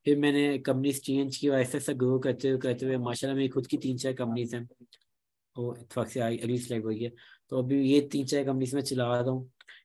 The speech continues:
इसके अलावा ये वो industries हैं जिनके अंदर मैंने काम किया, जिसमें कपड़े, tourism, ई-कॉमर्स, स्किन केयर and different चीज़ें हैं।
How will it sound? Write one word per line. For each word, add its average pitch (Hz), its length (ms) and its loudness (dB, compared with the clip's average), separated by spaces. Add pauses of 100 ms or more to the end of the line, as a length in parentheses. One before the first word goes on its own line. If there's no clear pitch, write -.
इसके 143 200 0
अलावा 143 280 6
ये 143 240 4
वो 151 140 6
industries 139 460 2
हैं 147 80 2
जिनके 143 160 0
अंदर 143 120 -2
मैंने 139 160 0
काम 123 300 -2
किया, 139 160 4
जिसमें 131 280 0
कपड़े, 131 520 2
tourism, 131 460 2
ई-कॉमर्स, 127 560 0
स्किन 135 260 -2
केयर 127 340 -2 (240)
and 123 100 -4
different 127 280 -4
चीज़ें 123 240 -2
हैं। 123 200 -4